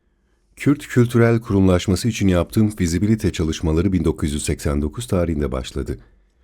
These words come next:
Bu süreçte yaptığım çalışmalar, aktiviteler, konferanslar ve yayınladığım makaleler nedeniyle hakkında çok sayıda soruşturma dosyaları açıldı. Böylece Kürt Kültürel Kurumlaşması çalışmalarım bin dokuz yüz doksan dört yılı sonunda da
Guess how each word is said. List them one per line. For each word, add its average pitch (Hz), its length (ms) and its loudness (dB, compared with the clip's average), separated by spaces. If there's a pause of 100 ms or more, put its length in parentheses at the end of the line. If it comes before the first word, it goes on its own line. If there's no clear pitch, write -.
(420)
Bu 120 100 0
süreçte 113 380 0
yaptığım 87 360 0
çalışmalar, 78 760 -2
aktiviteler, 73 640 -4
konferanslar 73 760 -2
ve 85 80 2
yayınladığım 78 480 0
makaleler 76 800 0
nedeniyle 65 600 -2 (340)
hakkında 76 420 -4
çok 123 220 -4
sayıda 98 280 2
soruşturma 90 600 -2
dosyaları 80 420 0
açıldı. 64 380 -6 (880)
Böylece 85 380 2
Kürt - 300 -4
Kültürel 98 500 -2
Kurumlaşması 82 680 -2
çalışmalarım 76 640 -4 (460)
bin 92 120 2
dokuz 87 280 0
yüz 78 140 -2
doksan 80 400 0
dört 113 200 0
yılı 78 160 0
sonunda 76 460 -2
da 78 220 0